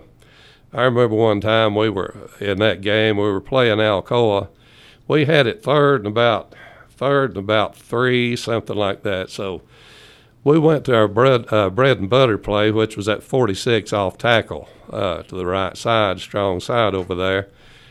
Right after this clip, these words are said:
And, uh, Vernon was playing on that strong side defensive end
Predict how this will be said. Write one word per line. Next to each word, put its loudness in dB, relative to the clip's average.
And, 0
uh, -6
Vernon 2
was -4
playing 2
on 2
that -2
strong 0
side 0
defensive -2
end 0